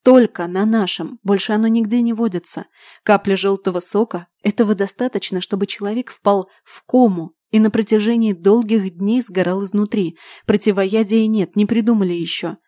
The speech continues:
Магией его тоже не вывести. Вообще никак несчастного не спасти. Страшно представить, на что может быть способна эта гадость под влиянием магии. Хотя зачем представлять, я своими глазами видела, на что она способна.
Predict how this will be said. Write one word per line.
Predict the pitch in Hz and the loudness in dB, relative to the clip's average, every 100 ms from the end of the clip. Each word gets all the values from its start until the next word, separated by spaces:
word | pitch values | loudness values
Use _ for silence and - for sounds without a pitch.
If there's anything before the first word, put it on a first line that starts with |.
| _ | _
Магией | 190 196 226 202 190 | 0 2 4 2 -2
его | 175 180 180 | -2 -4 -4
тоже | 175 196 202 | -2 -2 -2
не | 190 | -4
вывести. | 185 190 185 - 165 - _ - | -4 -4 -4 -4 -6 -6 _ -10
Вообще | 175 185 175 - 240 | 0 0 0 -2 0
никак | 214 - 220 - | 0 0 -2 -2
несчастного | 185 - 180 190 170 | -4 -4 -4 -6 -6
не | 170 | -8
спасти. | 170 175 - - 165 - _ _ _ _ _ | -6 -8 -6 -6 -8 -10 _ _ _ _ _
Страшно | - - 214 196 208 | -10 -2 0 0 -2
представить, | 196 196 - - 226 202 | -2 -4 -4 -2 0 0
на | 185 | -2
что | 180 - 240 | -4 -2 0
может | 233 196 185 | 2 0 -2
быть | 175 185 | -4 -6
способна | - 170 226 208 196 | -6 -2 0 2 0
эта | 180 180 | 0 -4
гадость | 170 202 220 202 - - | -2 -2 -2 -4 -8 -2
под | 208 | -2
влиянием | 190 214 196 190 190 220 | 0 0 0 -2 -2 -2
магии. | 220 208 180 170 165 - _ _ | 0 -2 -4 -4 -8 -8 _ _
Хотя | - 196 185 | -10 -6 -4
зачем | 190 - 214 | -4 -4 -2
представлять, | 175 - - 196 185 - | -2 -2 -4 -2 -4 -4
я | 175 | -4
своими | - 190 208 | 0 2 2
глазами | 196 185 175 196 226 | 2 -2 -2 -2 -2
видела, | 208 185 185 | -4 -4 -4
на | 175 175 | -6 -8
что | - | -6
она | 185 180 | -6 -6
способна. | - 185 - 185 175 170 | -8 -6 -4 -4 -6 -12